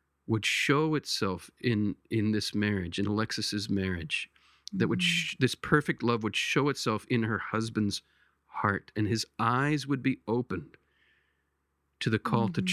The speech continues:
Speaker 1: true intimacy, and the way would be opened for him to venture on that path.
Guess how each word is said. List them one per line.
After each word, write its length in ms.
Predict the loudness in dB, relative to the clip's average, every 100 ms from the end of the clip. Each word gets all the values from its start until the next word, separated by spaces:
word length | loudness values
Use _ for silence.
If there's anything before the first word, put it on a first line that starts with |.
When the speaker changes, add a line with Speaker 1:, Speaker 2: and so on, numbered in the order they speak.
| 2
Speaker 1:
true 360 | 2 2 0 -4 0
intimacy, 920 | 2 2 0 -2 -2 -4 -4 -6 -8 _ _ _ _ _ -2
and 180 | 2 2
the 80 |
way 500 | 0 2 2 4 2
would 240 | 2 0 0
be 180 | -2 0
opened 500 | 0 0 -4 -6 -6 -14 _ _ _
for 140 | -4
him 220 | 0 2 0
to 80 |
venture 480 | 0 0 -2 -2 -2 0
on 220 | 0 0
that 240 | -2 -6
path. 460 | -2 -2 -2 -10